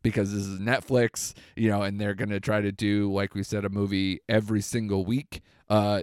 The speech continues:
you know, that we're gonna get more and more just announced over and over. They're already off to, uh, a good start this year with a lot of, you know, kind of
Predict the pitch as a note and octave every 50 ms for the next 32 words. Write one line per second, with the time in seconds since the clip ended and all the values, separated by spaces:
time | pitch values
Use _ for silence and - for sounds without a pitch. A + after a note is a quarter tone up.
0 | - - A2+ G#2+ G2+ G2+ G2 G#2 G2+ F#2 E2 - _ _ - B2 C3 C3 A#2+ A2+
1 | A2 G#2 G#2 G#2+ G2 F#2+ - _ _ - A2 A2 A2 G#2 G2 F#2+ F#2+ F#2+ F#2+ F#2
2 | E2 D#2 - - _ _ _ _ - - - G2 - A2 G#2 G2 G2+ G2 F#2+ F#2
3 | F#2+ F#2+ - - - - - _ - - A2 A2 G#2+ G2+ G#2 G2 F#2+ F#2+ G2 G2
4 | G2 G2 F#2+ F#2+ G2 - - - - - - - G#2+ G#2+ A2+ A#2+ B2+ B2 A#2+ A#2+
5 | A#2 A2+ A2+ A2 G#2 - - - A#2+ A2+ A2 G#2+ G#2 G2+ G2+ - - F#2+ G2 G2
6 | G2 - - - G#2 - A2+ G2+ G2 - - A#2 G#2 G2+ - - G#2+ G2 - -
7 | G#2+ G#2 G2+ G2+ G2+ G2+ G2+ F#2+ G2+ G2+ F#2 - E2 D#2+ G2 F#2+ F#2+ F#2+ F#2+ F#2
8 | F#2+ G2 - - _ - - - - _ - G#2 G2+ F#2 E2+ - G#2+ F#2+ G2 F#2+
9 | F#2 F#2